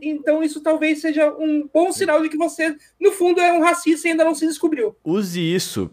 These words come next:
Speaker 2: pra aprender, pra evoluir, pra perceber que, tipo,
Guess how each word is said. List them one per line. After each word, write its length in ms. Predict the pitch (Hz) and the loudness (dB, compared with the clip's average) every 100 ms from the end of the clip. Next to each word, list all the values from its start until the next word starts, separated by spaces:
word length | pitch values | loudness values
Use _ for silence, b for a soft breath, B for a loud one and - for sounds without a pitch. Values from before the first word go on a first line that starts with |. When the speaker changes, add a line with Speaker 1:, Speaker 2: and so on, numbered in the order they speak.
| - | -2
Speaker 2:
pra 360 | 123 135 135 | 4 4 4
aprender, 840 | 131 - 131 113 113 139 143 135 - | 0 -2 -2 0 2 4 2 0 -4
pra 440 | 110 117 123 117 | 0 2 4 6
evoluir, 320 | 120 127 123 131 | 6 4 4 2
pra 120 | 127 | -2
perceber 580 | - 151 - 156 120 151 | 0 0 0 0 0 0
que, 120 | 139 | -2
tipo, 420 | - 147 147 117 | -8 -6 -2 -2